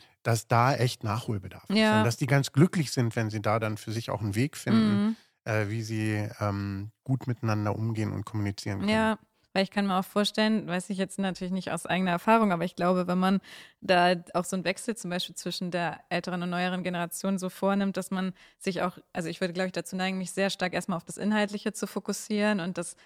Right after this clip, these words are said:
Speaker 2: quasi die neue Person lernen kann, so und so wird das geführt quasi, ne?
Speaker 1: Mhm.
Speaker 2: Aber das ist klar natürlich auch wichtig, aber wahrscheinlich ist es mindestens genauso wichtig, was für Emotionen dabei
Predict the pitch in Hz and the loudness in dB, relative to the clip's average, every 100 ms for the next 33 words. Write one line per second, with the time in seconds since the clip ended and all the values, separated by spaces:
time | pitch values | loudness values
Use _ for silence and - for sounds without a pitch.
0 | _ - 180 170 165 170 180 180 - 175 | _ -4 -2 -2 -4 -4 -4 -4 -4 -6
1 | 170 180 180 - - - 185 185 180 175 | -4 -4 -4 -8 -8 -2 0 0 -2 0
2 | 185 180 185 175 160 170 180 175 - - | 0 -2 -2 -2 -4 -6 -6 -6 -10 -12
3 | - 226 208 - - 160 165 170 165 185 | 2 6 6 4 -4 -4 -4 -4 -2 2
4 | 247 220 185 185 180 - - _ _ 190 | 4 6 6 4 0 -6 -20 _ _ 0
5 | 180 185 - - - 196 190 185 180 - | 0 -2 -6 -12 0 2 2 0 -2 -2
6 | 170 180 233 285 302 330 - 175 175 170 | 0 0 2 2 2 0 0 2 4 2
7 | 160 175 190 180 165 180 240 262 220 208 | 2 -2 0 -2 -2 2 4 2 0 -4
8 | 190 196 190 180 190 180 180 - - 165 | -2 0 0 -2 -4 -4 -6 -8 -6 -4
9 | 180 175 - 185 180 175 165 165 170 | -4 -4 -4 -2 -2 -2 -2 -2 -4